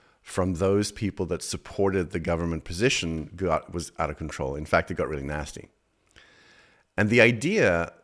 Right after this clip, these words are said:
that the government was lying about the reasons for war and these weapons was seen as a crazy conspiracy theory. And then later, once it was found out that we may have been lied to,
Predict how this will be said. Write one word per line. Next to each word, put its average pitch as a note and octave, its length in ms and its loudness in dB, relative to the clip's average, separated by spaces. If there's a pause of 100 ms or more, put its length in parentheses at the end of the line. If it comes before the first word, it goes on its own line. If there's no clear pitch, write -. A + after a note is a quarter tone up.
(100)
that G2 340 2
the G2 80 -4
government G2+ 380 0
was F2 140 -6
lying E2 640 2 (160)
about D#2 500 0 (260)
the F2 100 -4
reasons F2+ 360 -2
for E2+ 120 -6
war E2+ 560 4 (500)
and D#2+ 160 -2
these D#2 140 -4
weapons E2+ 480 2 (880)
was F#2+ 220 2
seen A2 300 4
as F2 140 0
a E2+ 60 -4
crazy D#2+ 380 -4
conspiracy F2 580 0
theory. A#1+ 360 -10 (1400)
And G#2+ 140 4
then A#2+ 200 4
later, C#3 560 6 (340)
once A2+ 420 2
it A#2 60 2
was G#2 120 0
found G2 280 4
out F#2 240 6
that F#2 280 0
we G2+ 200 0
may G#2+ 200 6
have F#2+ 160 4
been F2 160 -2
lied A2+ 300 2
to, D2 480 -6